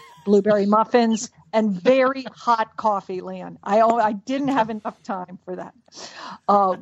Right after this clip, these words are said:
and just finally, outside this auditorium, there is an unusually large mural, maybe a touch too large mural,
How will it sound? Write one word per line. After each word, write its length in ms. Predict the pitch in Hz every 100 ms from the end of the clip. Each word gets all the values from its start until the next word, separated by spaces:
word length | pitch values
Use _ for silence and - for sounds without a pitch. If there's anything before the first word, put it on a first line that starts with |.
| 202
and 220 | 220 226 226
just 300 | 254 247 -
finally, 420 | 262 277 269 262
outside 580 | 214 226 - 247 262 247
this 180 | 240 233
auditorium, 800 | 214 208 - 202 196 196 190 185
there 220 | 202 202
is 340 | 202 220 196
an 300 | - 220 220 -
unusually 1120 | 208 226 226 214 240 302 339 330 269 226 220
large 640 | 202 208 202 208 202 185 196
mural, 420 | 196 190 - 165
maybe 480 | 190 302 339 392 - - -
a 60 | 214
touch 460 | - 254 254 - -
too 180 | 269
large 460 | 233 214 202 190 -
mural, 540 | 185 190 175 180 180